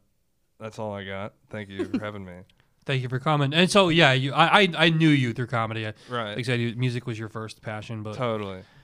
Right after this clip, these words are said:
Speaker 2: that's how we met. Now, uh, Snatch the Snail is, I wanted to ask you this 'cause it's, it's a genre-defying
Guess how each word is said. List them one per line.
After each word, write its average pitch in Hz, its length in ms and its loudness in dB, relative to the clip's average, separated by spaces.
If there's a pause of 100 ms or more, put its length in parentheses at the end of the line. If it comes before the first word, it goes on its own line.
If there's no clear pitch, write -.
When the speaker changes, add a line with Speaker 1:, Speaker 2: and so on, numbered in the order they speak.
(160)
Speaker 2:
that's 110 180 -8
how 120 80 -2
we 117 100 -4
met. 120 280 -2
Now, 143 440 6 (260)
uh, 135 300 4
Snatch 208 340 -2
the 214 80 -2
Snail 156 420 4
is, 131 580 0 (1300)
I 156 120 -4
wanted 240 160 6
to 196 60 6
ask 175 160 4
you 165 60 6
this 139 100 2
'cause 160 200 4
it's, 170 240 0
it's 170 180 0
a 175 60 8
genre-defying 160 1120 2